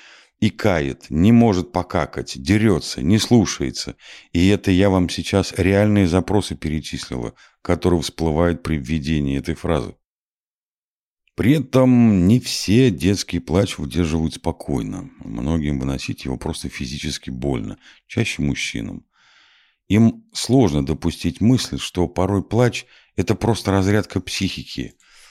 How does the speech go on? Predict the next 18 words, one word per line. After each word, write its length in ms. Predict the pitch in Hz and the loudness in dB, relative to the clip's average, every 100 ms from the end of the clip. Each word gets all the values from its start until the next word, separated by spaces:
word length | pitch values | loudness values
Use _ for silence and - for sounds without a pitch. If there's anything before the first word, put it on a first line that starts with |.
| _ _ _ _ - | _ _ _ _ -4
а 220 | 90 110 | 2 4
не 220 | 95 98 | 4 4
сигнал 480 | - 92 85 92 80 | 2 0 2 2 2
тревоги, 560 | - 92 95 71 57 | 0 2 2 0 -4
когда 440 | 57 69 65 73 76 | -6 -4 -2 0 2
нужно 380 | 82 76 69 78 | 2 0 0 -2
срочно 480 | - 90 - - | -2 -2 -2 -4
бежать 500 | 69 64 69 85 78 | -4 -4 -2 0 -2
и 40 | 67 | -6
спасать. 680 | - 69 67 - 52 - _ _ _ _ _ _ _ _ _ _ _ _ | -8 -8 -6 -8 -12 -16 _ _ _ _ _ _ _ _ _ _ _ _
Если 340 | - 101 - 110 | -2 -2 0 0
дать 320 | 92 123 - | 2 0 0
ребенку 520 | 90 82 104 92 82 | -2 0 0 0 -2
время 340 | 80 104 90 | 2 2 2
выплеснуться, 1040 | 71 62 113 104 85 - 65 57 - 52 - _ | 0 0 -2 0 -4 -4 -8 -10 -12 -14 -16 _
он 180 | - 120 | -2 0
уснет 320 | 107 - 101 | 0 0 -2
успокоенный. 760 | 73 - 62 - 58 55 50 | -2 -10 -12 -10 -12 -10 -12